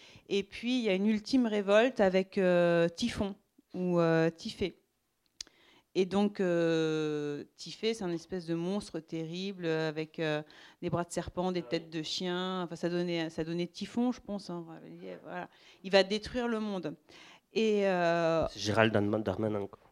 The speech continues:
Speaker 1: Ah, c'est ça. <laughs> Ouais, plus puissant quand même, tu vois. Et, euh, et en fait, euh, tous les dieux s'en vont. Et, euh, le seul, enfin, la seule qui reste avec, euh,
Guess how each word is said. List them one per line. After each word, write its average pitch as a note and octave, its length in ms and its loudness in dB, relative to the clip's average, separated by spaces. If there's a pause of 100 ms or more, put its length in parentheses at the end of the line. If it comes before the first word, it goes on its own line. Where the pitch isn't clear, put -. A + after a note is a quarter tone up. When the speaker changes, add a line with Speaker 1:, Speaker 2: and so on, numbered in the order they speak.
(100)
Speaker 1:
Ah, A#3 80 -6
c'est C#4 120 2
ça. G#3+ 160 6
<laughs> - 800 8
Ouais, B3 80 10
plus E4 200 8
puissant D#4+ 380 4
quand A#3+ 240 4
même, A3 220 4
tu - 60 12
vois. B3 220 4 (680)
Et, C4+ 340 6
euh, A3 720 8 (220)
et A#3+ 380 4 (100)
en G#3+ 160 0
fait, C4 480 0
euh, G3 360 6 (120)
tous C4+ 120 0
les B3 120 6
dieux G#3+ 200 4
s'en G#3 260 8
vont. C4 200 6 (960)
Et, A#3 320 4
euh, G#3 220 12
le G#3 160 8
seul, C4+ 480 4
enfin, F#3 220 0
la C4+ 260 6
seule D4+ 320 8
qui A#3+ 160 0
reste A#3+ 320 2
avec, G3+ 380 -2
euh, F3+ 420 4